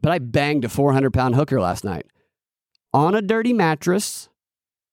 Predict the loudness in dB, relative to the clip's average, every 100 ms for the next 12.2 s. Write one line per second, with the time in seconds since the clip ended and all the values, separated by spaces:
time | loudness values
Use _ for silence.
0 | -6 -4 -4 -2 0 0 0 -2 -2 -6
1 | -8 -10 -20 _ _ _ _ _ _ _
2 | _ _ 0 2 -2 -10 _ _ _ _
3 | _ _ _ _ 0 2 4 2 2 2
4 | 2 2 0 -2 -4 -10 -18 _ _ _
5 | _ _ -18 -12 -6 0 0 2 0 0
6 | 0 0 2 2 2 0 -4 -12 _ _
7 | _ _ -6 0 0 2 0 0 0 2
8 | 2 2 0 -6 _ -4 -2 0 -2 -4
9 | -2 0 0 0 -2 -6 -14 _ -4 0
10 | 2 2 0 2 2 0 0 0 0 0
11 | 2 2 0 2 2 2 2 2 2 -2
12 | -4 -12